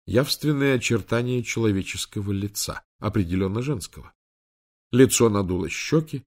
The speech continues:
сложило губы трубочкой, прикрыло томно глаза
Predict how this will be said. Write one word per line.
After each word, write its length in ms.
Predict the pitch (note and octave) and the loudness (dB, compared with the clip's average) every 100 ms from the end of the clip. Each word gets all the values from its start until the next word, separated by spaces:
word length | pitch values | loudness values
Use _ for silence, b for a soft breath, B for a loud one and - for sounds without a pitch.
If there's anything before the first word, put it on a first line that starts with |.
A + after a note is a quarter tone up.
| _ | _
сложило 540 | - C3 A#2 F3+ D3 | 2 4 6 6 6
губы 340 | G#2 A#2+ A#2 F#2+ | 4 2 2 0
трубочкой, 640 | - C3 D#3+ A#2 - B2 | 0 0 2 0 -2 -2
прикрыло 640 | A2 B2 B2 - D#3 C3 G#2+ | 0 2 0 0 2 4 2
томно 400 | - A2+ F2+ G1+ | 0 -2 -2 -8
глаза 560 | D#2 E2+ D#2 A2 G3+ | -10 -10 -8 -6 -6